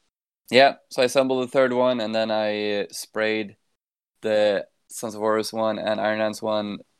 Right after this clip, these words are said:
black after scraping off some, some extra bits I'd thrown on, some stowage and stuff.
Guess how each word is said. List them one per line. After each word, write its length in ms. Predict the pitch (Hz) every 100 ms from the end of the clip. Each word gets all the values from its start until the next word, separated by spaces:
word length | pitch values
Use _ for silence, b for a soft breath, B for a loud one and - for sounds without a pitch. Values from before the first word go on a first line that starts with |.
| _
black 400 | 113 127 135 - -
after 220 | 104 107
scraping 400 | - - 101 107
off 160 | 104 -
some, 420 | - 101 98 98 - _ _ _ _ _
some 160 | - -
extra 240 | - - 101
bits 360 | 92 104 -
I'd 320 | 101 101 -
thrown 280 | - - 104
on, 200 | 104 104
some 140 | 104 101
stowage 400 | - 104 104 113
and 60 |
stuff. 260 | - 117 -